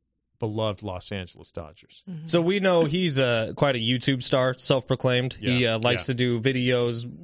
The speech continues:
Speaker 3: interacting with fans and stuff.
Speaker 1: Sure,
Speaker 2: Really?
Speaker 1: great guy.
Speaker 2: H-, how'd you know
Speaker 3: Underlining
Speaker 2: that? Because he told you eight billion times on Twitter?
Speaker 3: Yeah, he did.
Speaker 2: <laughs> Go to my YouTube channel.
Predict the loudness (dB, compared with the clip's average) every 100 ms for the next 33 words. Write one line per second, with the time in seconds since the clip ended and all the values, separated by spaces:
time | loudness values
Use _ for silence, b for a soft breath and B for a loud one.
0 | -4 2 2 2 0 0 0 2 2 2
1 | 0 0 2 2 4 6 6 4 2 2
2 | 0 0 -2 0 2 4 4 4 4 4
3 | 4 2 0 -2 -2 0 -2 0 -2 -2
4 | -4 0 0 0 0 -2 0 2 4 6
5 | 6 2 -2 0 0 2 2 2 2 2
6 | 2 0 0 2 2 2 0